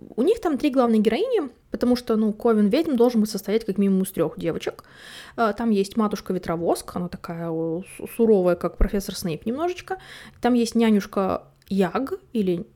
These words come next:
н-, н-, Нэнни Ог, она на английском, она такая очень жизнерадостная тетенька, которая любит пить эль.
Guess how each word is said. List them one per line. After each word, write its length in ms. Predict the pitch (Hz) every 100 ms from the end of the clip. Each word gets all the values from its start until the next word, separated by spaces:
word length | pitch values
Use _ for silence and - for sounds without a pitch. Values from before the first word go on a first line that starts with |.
| _
н-, 220 | - 160 -
н-, 200 | 185 185
Нэнни 400 | 185 196 208 190 -
Ог, 380 | 175 175 175 -
она 420 | 180 175 156 156 - - 170 _ _ _ 240
на 140 | 202
английском, 440 | 196 226 403 - 214
она 120 | 190
такая 220 | 190 180
очень 240 | 175 - 202
жизнерадостная 680 | 208 220 202 180 - 180
тетенька, 360 | 175 180 180 180
которая 340 | 175 175 185
любит 180 | 180 180
пить 220 | - 185 -
эль. 240 | 285 466